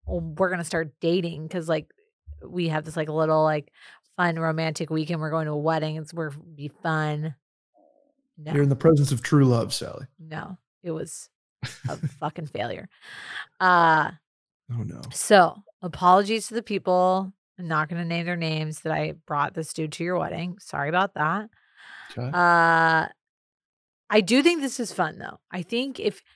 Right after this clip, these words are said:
Speaker 1: I think either you go solo or you bring someone you've gone on a couple dates with. But bringing somebody, unfortunately, that you, like,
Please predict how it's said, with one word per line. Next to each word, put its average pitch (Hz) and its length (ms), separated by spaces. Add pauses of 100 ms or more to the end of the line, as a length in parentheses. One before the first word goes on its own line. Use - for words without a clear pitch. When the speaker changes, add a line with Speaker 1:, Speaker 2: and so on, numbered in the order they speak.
(400)
Speaker 1:
I 202 200
think 226 300
either 196 480 (400)
you 202 200
go 220 240
solo 180 800 (500)
or 208 380
you 185 220
bring 185 260
someone 170 340
you've 156 140
gone 147 180
on 135 80
a - 60
couple 165 280
dates - 300
with. - 300 (420)
But 180 160
bringing 262 380
somebody, 202 680
unfortunately, 175 960
that 160 200
you, 170 200
like, 156 440